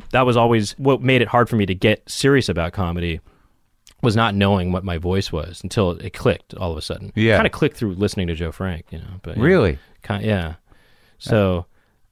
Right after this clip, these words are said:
Speaker 1: like, listening to somebody else's voice is kind of what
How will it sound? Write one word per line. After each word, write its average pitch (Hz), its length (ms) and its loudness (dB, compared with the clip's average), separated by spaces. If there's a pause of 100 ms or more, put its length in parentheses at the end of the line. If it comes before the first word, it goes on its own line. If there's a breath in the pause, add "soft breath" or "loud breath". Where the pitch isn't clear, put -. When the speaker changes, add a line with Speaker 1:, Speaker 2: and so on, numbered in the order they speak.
(120)
Speaker 1:
like, 110 320 2
listening 143 340 2
to 120 60 4
somebody 110 260 2
else's 98 280 0
voice 85 340 -4
is 82 140 -12
kind 82 180 -6
of 85 100 -10
what 82 160 -8